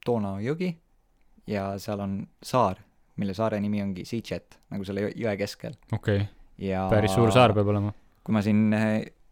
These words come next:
Speaker 1: eelmine, üle-eelmine, üle-eelmine aasta käisin üksinda trippimas siin Euroopa peal, siis ma jõudsin, eh, lõppsihiga Budapesti ka ja kuidagi täiesti juhuslikult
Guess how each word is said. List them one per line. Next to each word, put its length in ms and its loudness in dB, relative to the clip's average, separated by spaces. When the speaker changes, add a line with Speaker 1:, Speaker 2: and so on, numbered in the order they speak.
Speaker 1:
eelmine, 380 -2
üle-eelmine, 480 0
üle-eelmine 480 2
aasta 320 -4
käisin 400 -2
üksinda 400 -4
trippimas 480 -6
siin 140 -4
Euroopa 420 -2
peal, 220 -4
siis 180 -14
ma 80 -2
jõudsin, 460 -2
eh, 420 0
lõppsihiga 800 -2
Budapesti 520 0
ka 100 4
ja 180 -4
kuidagi 460 -2
täiesti 340 4
juhuslikult 800 -2